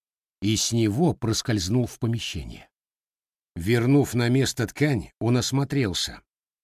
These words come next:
и, убедившись, что попал в необитаемую комнату, подобрался к двери.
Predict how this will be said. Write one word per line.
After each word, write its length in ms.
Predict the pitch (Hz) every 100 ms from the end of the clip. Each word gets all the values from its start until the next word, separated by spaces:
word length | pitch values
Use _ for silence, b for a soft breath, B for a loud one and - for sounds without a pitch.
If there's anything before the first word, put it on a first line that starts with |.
| _
и, 120 | 90
убедившись, 640 | 113 110 110 123 - 117 101
что 220 | - 107
попал 360 | 113 113 120 104
в 80 |
необитаемую 760 | 113 110 113 131 117 104 107 101
комнату, 560 | 156 143 92 - - _ _ _ _ _ -
подобрался 640 | 104 107 95 104 95 101
к 60 | 85
двери. 380 | 90 71 58